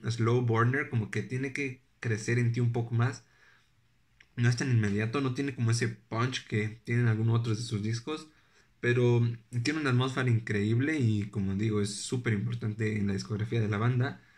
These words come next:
Luego tenemos, mm, ay, no recuerdo exactamente cuál sigue, pero bueno, debe ser, estoy casi seguro que es este, es Juju. Eh, no me acuerdo de qué año es, la verdad, este,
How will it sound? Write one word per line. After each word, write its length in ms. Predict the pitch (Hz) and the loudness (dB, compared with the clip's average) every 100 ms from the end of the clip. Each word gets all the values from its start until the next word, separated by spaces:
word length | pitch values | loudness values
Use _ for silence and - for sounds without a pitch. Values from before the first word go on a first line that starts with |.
| _ _ - | _ _ -8
Luego 420 | 135 180 175 175 | -2 0 0 -2
tenemos, 1040 | 127 123 139 143 151 165 165 - - - _ _ - | -2 -2 0 -2 -4 -6 -8 -10 -10 -12 _ _ -4
mm, 600 | 120 113 110 110 104 104 113 | 0 2 2 0 0 -2 -4
ay, 320 | 127 131 120 | -4 -2 0
no 160 | 117 113 | 2 2
recuerdo 340 | 123 123 123 | 0 -2 -2
exactamente 500 | 120 - - 120 120 | -2 -4 -4 0 0
cuál 200 | 101 110 | 0 -2
sigue, 340 | 113 - 120 123 | -2 0 0 2
pero 260 | 120 107 | 0 0
bueno, 340 | 107 107 101 - _ _ _ _ - | 0 0 -2 -6 _ _ _ _ -4
debe 260 | 131 156 | -2 -2
ser, 180 | 156 190 | -4 -6
estoy 220 | 127 180 | -2 -2
casi 160 | 180 185 | -2 0
seguro 280 | 143 135 131 | 0 0 0
que 100 | 120 | -2
es 120 | 117 | 0
este, 680 | 113 117 165 - - 120 135 | 0 0 -4 -6 -2 2 2
es 480 | 139 - - - - _ _ _ _ _ _ _ _ _ _ - | -2 -6 -8 -12 -18 _ _ _ _ _ _ _ _ _ _ -4
Juju. 560 | 123 170 127 143 185 - - _ - - _ _ _ _ _ _ - | 2 2 4 2 2 -2 -12 _ -20 -20 _ _ _ _ _ _ -20
Eh, 240 | - 92 117 | -12 -10 -4
no 180 | 113 117 | 0 2
me 120 | 120 | 2
acuerdo 440 | 117 - 127 135 | 0 -2 -2 2
de 340 | 113 107 113 - | 2 2 -2 -2
qué 100 | 110 | -2
año 220 | 110 101 | 0 0
es, 100 | 113 | 2
la 80 | 107 | 2
verdad, 420 | 101 104 120 117 | 0 0 -2 -2
este, 640 | 98 113 - 107 101 107 | -4 -4 -4 -4 -2 -4